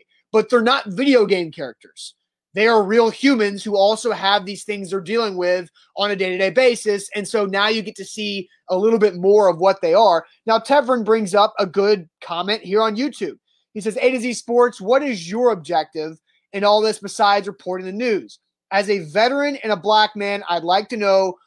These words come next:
what is your, what is it you guys have planned to help minorities in your community?" That's a great comment, Tevin,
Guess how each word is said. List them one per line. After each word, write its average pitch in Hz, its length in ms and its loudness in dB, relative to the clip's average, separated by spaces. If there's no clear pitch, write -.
what 202 200 -4
is 170 240 -4
your, 220 340 -2
what 214 400 0
is 226 140 -2
it 214 160 -4
you 220 260 -4
guys 214 400 2
have 190 320 -2
planned 185 560 -4
to 233 100 -6
help 208 260 2
minorities 196 880 0
in 214 280 0
your 185 200 0
community?" 220 460 -2
That's 254 180 2
a 294 60 2
great 233 360 2
comment, 247 420 -2
Tevin, 196 440 -2